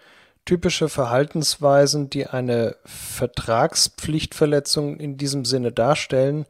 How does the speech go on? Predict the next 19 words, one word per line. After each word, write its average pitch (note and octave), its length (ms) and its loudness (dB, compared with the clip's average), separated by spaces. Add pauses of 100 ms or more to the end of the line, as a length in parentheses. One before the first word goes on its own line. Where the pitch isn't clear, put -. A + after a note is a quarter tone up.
(260)
sind D#3+ 260 0
zum C#3+ 220 -2
Beispiel B2 480 4
häufiges C3 580 0
zu A#2 140 -4
spät - 440 0
kommen, C#3+ 460 0 (960)
anderes C#3+ 560 2
betriebsstörendes C3+ 920 -2
Verhalten, C#3+ 640 0
etwa, A#2 720 2 (380)
ähm, G#2 440 -6
häufige C3 540 0
Fehler D3+ 500 4
bei C3+ 160 2
der A#2 160 4
Arbeitsverrichtung C#3+ 1080 0
aus - 260 0
Unachtsamkeit, C#3+ 1300 -2